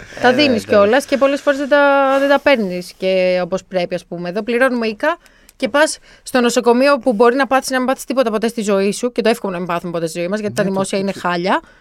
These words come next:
Speaker 1: Θα πεθάνεις επειδή μπαίνεις μέσα συνήθως. Ε, πας, ας πούμε, να νοσηλευτείς και σου λένε,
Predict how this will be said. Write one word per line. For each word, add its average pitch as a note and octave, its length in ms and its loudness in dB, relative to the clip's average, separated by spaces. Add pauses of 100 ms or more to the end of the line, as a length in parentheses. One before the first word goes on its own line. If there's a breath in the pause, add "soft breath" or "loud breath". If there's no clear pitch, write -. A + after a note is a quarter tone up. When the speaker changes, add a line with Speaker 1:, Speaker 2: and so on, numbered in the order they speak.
Speaker 1:
Θα - 140 -2
πεθάνεις G3 360 0
επειδή F#3+ 180 -6
μπαίνεις F#3 340 -2
μέσα E3 320 -8
συνήθως. E3 520 -10 (560 soft breath)
Ε, C#4 280 2 (360 soft breath)
πας, D4+ 160 2
ας E4 160 0
πούμε, D4+ 220 0
να C#4 120 0
νοσηλευτείς A#3 560 -2
και D#4+ 100 0
σου C#4 120 -2
λένε, C#4 240 2